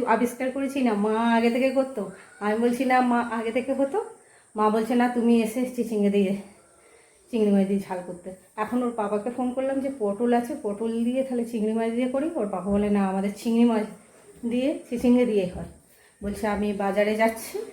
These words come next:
ব-, চিচিঙ্গে পাঠাবো।" সেই জন্য আমি মাছটা ধুয়ে টুয়ে রেখে দিলাম, আর চিচিঙ্গে পাঠালে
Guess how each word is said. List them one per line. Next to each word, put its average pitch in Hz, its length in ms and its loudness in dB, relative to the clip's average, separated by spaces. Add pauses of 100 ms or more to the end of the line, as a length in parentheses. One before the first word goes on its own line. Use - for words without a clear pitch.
(400)
ব-, 202 200 2 (100)
চিচিঙ্গে 214 320 -2
পাঠাবো।" 214 440 -4 (440)
সেই 214 100 2
জন্য 220 240 -2
আমি 226 100 0
মাছটা 214 400 -2
ধুয়ে 226 360 -4
টুয়ে 233 260 2
রেখে 214 240 -2
দিলাম, 285 260 0 (500)
আর 190 140 -4 (160)
চিচিঙ্গে 220 360 0
পাঠালে 220 480 0